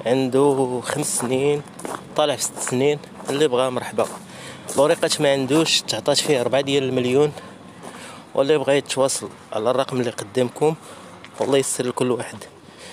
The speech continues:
العود هانتوما شفتوه، واللي بغا ياخدو راه غادي يمشي يشوفوه بلاصتو إن شاء الله، ويشوف كي داير. وهذا هو البيع والشراء.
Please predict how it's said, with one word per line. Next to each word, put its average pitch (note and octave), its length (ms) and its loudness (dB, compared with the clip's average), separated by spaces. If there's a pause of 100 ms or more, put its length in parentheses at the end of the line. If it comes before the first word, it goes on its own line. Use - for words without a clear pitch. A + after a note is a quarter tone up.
(160)
العود D3 240 4
هانتوما C#3 380 2
شفتوه، D#3+ 380 2 (720)
واللي G3+ 260 4
بغا D3+ 160 2
ياخدو C3 440 2
راه A2+ 180 0
غادي C#3+ 240 2
يمشي C3 260 0
يشوفوه A#2+ 420 -2
بلاصتو A2+ 420 0
إن A#2 80 2
شاء - 240 -2
الله، C3+ 300 0 (720)
ويشوف F3 300 2
كي B2 160 -2
داير. B2+ 360 4 (1000)
وهذا F#3+ 540 4
هو E3 160 6
البيع D3+ 260 4
والشراء. A#2+ 360 -2